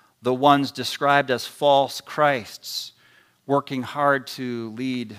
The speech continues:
people astray. To not follow them is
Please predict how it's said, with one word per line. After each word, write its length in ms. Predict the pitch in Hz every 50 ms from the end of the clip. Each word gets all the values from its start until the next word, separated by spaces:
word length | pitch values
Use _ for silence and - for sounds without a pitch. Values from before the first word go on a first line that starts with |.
| 98 _
people 340 | - - 135 127 - 120 107
astray. 480 | 101 - - - 143 143 127 110 92 - - - - _ _ _ _ _ -
To 120 | - 139
not 340 | 131 139 156 175 185 - -
follow 340 | - 175 165 165 160 147 139
them 540 | 135 151 147 131 113 98 104 127 139 127 - _ _ _ _ _ _ _ _ _ _ _ _ _ _ _ _ _ _ _ - - -
is 540 | 117 127 131 120 113 117 120 117 - -